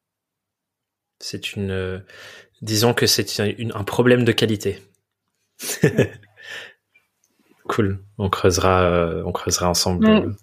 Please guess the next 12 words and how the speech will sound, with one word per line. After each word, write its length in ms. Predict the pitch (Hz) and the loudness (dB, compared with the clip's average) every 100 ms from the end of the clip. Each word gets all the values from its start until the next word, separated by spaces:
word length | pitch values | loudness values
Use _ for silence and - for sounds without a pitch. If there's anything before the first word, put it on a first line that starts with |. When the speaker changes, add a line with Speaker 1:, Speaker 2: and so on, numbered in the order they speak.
| - | -12
Speaker 1:
si 160 | - | -6
tu 180 | 98 - | -6 -4
veux. 60 | 90 | 2
Speaker 2:
Oui. 120 | 214 - - - - - - 233 | 2 2 -4 -20 -20 -20 -8 2
Oui. 140 | 226 - - 247 - - _ _ _ _ _ | 2 2 0 0 0 -20 _ _ _ _ _
Speaker 1:
<laughs> 1300 | - - _ _ - - 113 - - _ _ - 226 | -8 -8 _ _ -2 -2 -2 -8 -12 _ _ -14 -6
Avec 140 | 98 95 | -6 -4
plaisir. 440 | 104 92 95 - | -6 -4 -8 -10
Se-, 260 | - - 123 | -8 -6 -4
seconde 400 | - 139 135 131 | 0 2 4 2
question 320 | 120 113 - | 2 0 0
rituelle. 440 | 107 104 113 117 | -4 -2 -4 -4